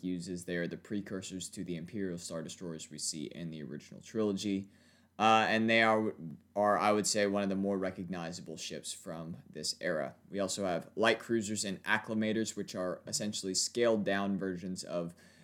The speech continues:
uh, the larger Star Destroyers. Um, acclimators were primarily troop transports, uh, rather than battleships, and, uh, light cruisers were,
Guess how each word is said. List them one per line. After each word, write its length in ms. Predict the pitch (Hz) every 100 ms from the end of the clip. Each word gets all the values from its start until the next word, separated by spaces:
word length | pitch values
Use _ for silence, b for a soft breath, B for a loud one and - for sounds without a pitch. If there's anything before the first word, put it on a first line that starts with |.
| B
uh, 220 | - 98 92
the 360 | 90 92 87 82 -
larger 400 | 101 95 90 87
Star 260 | - 92
Destroyers. 680 | 85 87 - 87 85 80 - b b b b -
Um, 360 | 107 98 92 87
acclimators 840 | 101 110 113 107 107 104 101 -
were 320 | 98 95 87
primarily 560 | - 98 98 95 95 82
troop 400 | - - 117 113
transports, 1040 | - 110 101 - - 104 101 - - - b b b 87
uh, 140 | 101
rather 220 | 95 104 95
than 200 | 90 87
battleships, 880 | 95 98 101 - 104 95 - - - -
and, 580 | 98 98 92 92 90 - _ _ _ _ _ _ _ _ _ _ _ - -
uh, 320 | 110 104 95 -
light 260 | 104 107
cruisers 720 | - 113 101 98 98 95 - b b b _ 85
were, 500 | 107 101 95 90